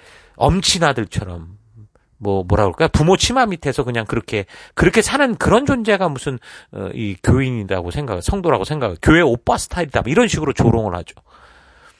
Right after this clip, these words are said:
그러면서 자기 마음대로, 감정대로, 느낌대로, 욕정대로 사는 나쁜 남자들에 대해서 호감을 가지고 매력을 느낀다. 뭐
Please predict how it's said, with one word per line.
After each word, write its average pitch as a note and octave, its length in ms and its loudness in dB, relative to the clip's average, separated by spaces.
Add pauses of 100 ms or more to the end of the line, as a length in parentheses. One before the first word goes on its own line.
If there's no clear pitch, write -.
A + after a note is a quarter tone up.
(180)
그러면서 B3+ 320 4
자기 D#3+ 320 0
마음대로, E3+ 720 2
감정대로, G3 580 0
느낌대로, D#3 600 -2
욕정대로 F#3+ 540 0
사는 D#3+ 180 -2
나쁜 F#3 340 -4
남자들에 D3 520 0
대해서 B2+ 180 -2
호감을 F#3+ 480 -2
가지고 B2+ 360 -4
매력을 B2 420 -2
느낀다. C3 380 0
뭐 A#2+ 100 -8